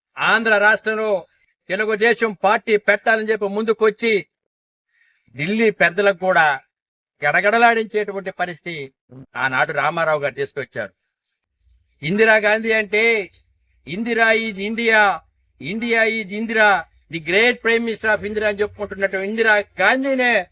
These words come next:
ఎదిరించి ఈరోజు తెలుగుదేశం పార్టీ అని చెప్పి ఒక పార్టీ పెట్టి ఈరోజు అనేక మందిని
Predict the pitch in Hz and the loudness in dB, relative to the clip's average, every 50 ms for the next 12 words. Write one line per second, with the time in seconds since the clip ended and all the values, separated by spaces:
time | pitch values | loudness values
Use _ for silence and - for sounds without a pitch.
0 | _ _ _ _ _ _ _ _ _ _ - 135 156 160 196 202 220 226 233 226 | _ _ _ _ _ _ _ _ _ _ -14 -12 -6 0 0 0 2 0 -2 -2
1 | - 240 220 185 160 135 - _ _ _ _ _ _ _ _ - 123 131 151 185 | 0 2 2 2 0 -2 -10 _ _ _ _ _ _ _ _ -12 -10 -6 -4 -2
2 | 190 190 156 - 165 185 196 202 190 180 208 240 233 254 220 - - 202 196 196 | -4 -4 -4 -2 -2 0 2 2 2 2 2 2 2 0 -2 0 0 0 0 0
3 | - 202 196 190 180 180 180 165 - 175 175 170 156 143 - _ _ _ _ _ | 0 -4 -6 -4 -4 -6 -8 -8 -6 -6 -6 -6 -6 -8 -12 _ _ _ _ _
4 | _ - 139 127 - - 156 185 - - 214 196 165 180 190 170 - - 175 170 | _ -10 -10 -8 -2 2 2 2 2 2 0 -2 0 -2 -6 -4 -4 -4 -4 -4
5 | 151 143 143 _ _ _ _ _ - 147 165 175 190 202 208 202 196 156 160 185 | -4 -6 -12 _ _ _ _ _ -10 -6 -2 0 0 0 2 2 0 0 2 2
6 | 226 254 262 247 262 247 240 233 226 226 220 202 190 170 | 2 2 2 2 2 0 0 -2 -2 -4 -4 -4 -6 -8